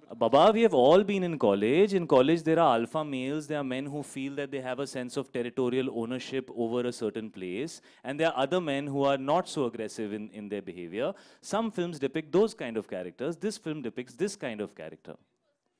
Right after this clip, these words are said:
Speaker 2: You see the film, no, you see what happens to him. You remember, you remember Tommy Singh?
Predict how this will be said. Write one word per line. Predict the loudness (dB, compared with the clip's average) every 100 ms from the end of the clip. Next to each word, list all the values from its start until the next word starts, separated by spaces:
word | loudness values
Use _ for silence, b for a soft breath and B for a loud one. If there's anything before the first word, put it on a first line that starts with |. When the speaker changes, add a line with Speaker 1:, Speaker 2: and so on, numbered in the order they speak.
| _ _ _ _ _ _ _ _ _ _ _ _ _ _ _ _ -4
Speaker 2:
You | -2
see | -2 0
the | 0
film, | 2 0 2
no, | 2
you | 2
see | 2 2
what | 2
happens | 0 -4 -6
to | -4
him. | -2
You | -2
remember, | -2 2 2 2
you | 0
remember | 0 -4 -2
Tommy | -2 -4
Singh? | -10 -14 -18